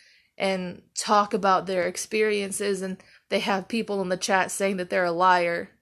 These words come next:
I mean, what if they're telling the truth? I mean, you're gonna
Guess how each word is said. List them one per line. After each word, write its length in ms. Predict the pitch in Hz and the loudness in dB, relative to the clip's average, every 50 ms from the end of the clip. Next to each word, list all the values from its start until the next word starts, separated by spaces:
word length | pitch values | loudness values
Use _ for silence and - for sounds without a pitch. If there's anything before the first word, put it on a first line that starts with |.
| - | -12
I 60 | - | -8
mean, 180 | 185 190 196 190 | -6 -4 -2 0
what 120 | 190 190 | 2 2
if 100 | 208 202 | 2 2
they're 140 | - 196 196 | -2 -4 -4
telling 340 | 190 - 202 196 190 185 180 | -2 -2 -2 -2 -2 -4 -4
the 80 | 175 170 | -8 -6
truth? 560 | - 208 202 185 180 151 - - - - _ _ _ _ _ _ _ _ _ _ _ _ _ _ _ _ _ _ _ _ _ _ _ _ _ - | -4 -2 -2 -2 -2 -4 -8 -12 -18 -20 _ _ _ _ _ _ _ _ _ _ _ _ _ _ _ _ _ _ _ _ _ _ _ _ _ -10
I 40 | 196 | -6
mean, 420 | 196 190 185 185 185 190 196 - _ _ _ _ | -4 -4 -4 -4 -6 -8 -10 -12 _ _ _ _
you're 120 | 220 190 | -10 -8
gonna 200 | 196 196 190 95 | -6 -6 -6 -8